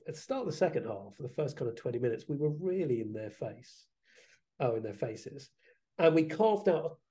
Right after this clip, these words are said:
a couple of half chances, um, on the basis of those pressures. Um, and I think we were genuinely, we, we got to the point, um, about midway through the second half, possibly a bit earlier, where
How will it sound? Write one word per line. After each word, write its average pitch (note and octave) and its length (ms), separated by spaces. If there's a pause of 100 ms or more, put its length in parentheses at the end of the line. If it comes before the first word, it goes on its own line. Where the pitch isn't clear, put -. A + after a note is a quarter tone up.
a - 80
couple F3 340
of C#3 120
half D3+ 260
chances, A#2+ 680 (120)
um, A#2+ 480 (300)
on B2+ 120
the B2+ 180
basis D3 440
of G#2+ 160
those G#2+ 240
pressures. - 680 (760)
Um, C#3+ 640
and G3+ 120
I G#3+ 60
think A#3+ 180
we G#3 100
were F#3 60
genuinely, D#3 540
we, D#3 80
we D#3 60
got G3+ 180
to E3+ 80
the C#3 80
point, D3 400 (240)
um, C3 540
about D#3 240
midway C#3+ 340
through B2+ 160
the A#2+ 60
second B2 300
half, A2+ 300
possibly B2 280
a A2 40
bit - 160
earlier, A2+ 360
where A#2+ 300